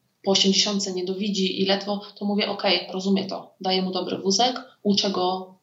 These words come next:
tak, żeby był w stanie funkcjonować i żeby był w stanie być jak najbardziej samodzielny”. Mm, jeżeli widzę, że to jest, mm, osoba jeszcze młoda, s-, ma potencjał, mówię tak, „No kurczę, no jest pan jeszcze taki młody, czy pani taka młoda, może warto spróbować”, tak?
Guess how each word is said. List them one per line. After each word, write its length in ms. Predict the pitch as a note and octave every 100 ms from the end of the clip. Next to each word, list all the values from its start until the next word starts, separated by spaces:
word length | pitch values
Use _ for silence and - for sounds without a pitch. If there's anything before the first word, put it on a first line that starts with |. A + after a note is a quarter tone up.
| _ G#3+
tak, 340 | B3+ - -
żeby 260 | G3 F#3+ F3
był 120 | F#3+
w 60 | -
stanie 380 | F3 F3 F3+ -
funkcjonować 720 | F#3+ - F#3+ G3+ A3+ C4+ B3 - - -
i 60 | G3+
żeby 220 | G3 G3
był 100 | G#3
w 80 | G3
stanie 300 | - G#3 G3+
być 160 | G3+
jak 120 | A3 G3+
najbardziej 400 | G3+ F#3+ F#3 F3+
samodzielny”. 680 | F3 E3 D#3+ D#3 D#3 - - - - - - - _ F#3
Mm, 400 | F3+ F3+ F3+ F#3+
jeżeli 340 | F#3+ F#3+ G#3 G#3
widzę, 160 | G#3+
że 60 | G3+
to 80 | G#3
jest, 140 | -
mm, 460 | G3 F#3+ G3+ G3 G3
osoba 320 | - - G3
jeszcze 240 | G3 - F#3+
młoda, 300 | G3 G3+ B3+
s-, 260 | - -
ma 140 | G3 G3
potencjał, 760 | G3 G3 G3 F#3+ A#3 B3+ B3+ - - - _ A#3
mówię 200 | A#3 A#3
tak, 240 | G#3 A3
„No 120 | A#3
kurczę, 440 | A#3 C#4 C4 - G#3
no 80 |
jest 220 | A3 A3+ -
pan 100 | G#3+
jeszcze 220 | G3 F#3+
taki 280 | B3 - A3
młody, 240 | G#3+ G#3
czy 140 | G3+
pani 240 | G3+ G3+ G3+
taka 260 | G3+ G3+
młoda, 440 | G3+ G3+ G#3 G#3+ - - -
może 320 | A#3 - D4
warto 280 | G#3+ A3+ A3
spróbować”, 640 | - - F#3 F3 - -
tak? 380 | - A#3 A#3 -